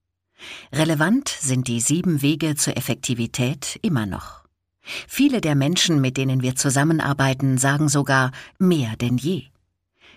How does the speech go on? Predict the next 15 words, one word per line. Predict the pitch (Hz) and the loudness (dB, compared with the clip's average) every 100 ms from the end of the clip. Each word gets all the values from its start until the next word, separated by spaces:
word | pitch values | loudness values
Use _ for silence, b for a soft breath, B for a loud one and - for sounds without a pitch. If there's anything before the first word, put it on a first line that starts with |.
| b | b
Sie | 160 180 | 0 2
benutzen | 190 240 - 254 | 0 0 2 0
die | 190 | 0
Konzepte, | - 131 - 135 143 - 175 190 - | -2 -2 0 -2 -4 -4 -4 -4 -2
um | 170 | -4
persönlich | 156 151 139 185 208 202 - | -2 0 0 0 0 -2 -4
effektiver | - 170 156 - 175 131 | -6 -6 -4 -2 0 0
zu | 131 131 | 0 0
werden, | 127 117 113 113 B B B | 0 0 0 -2 B B B
durch | - 104 - | -6 -6 -4
besseres | 135 - 156 131 - | -2 -2 -2 -2 0
Selbstmanagement | 117 117 - - 143 143 147 170 208 - - | 0 0 -2 -2 0 0 0 0 -2 -4 -6
und | 180 220 - | -2 0 0
besseres | 147 - - 123 - | 0 2 0 0 -4
Beziehungsmanagement. | 151 - 214 165 120 - 117 110 - 110 92 87 | -4 -2 2 2 2 0 0 0 -2 -4 -4 -12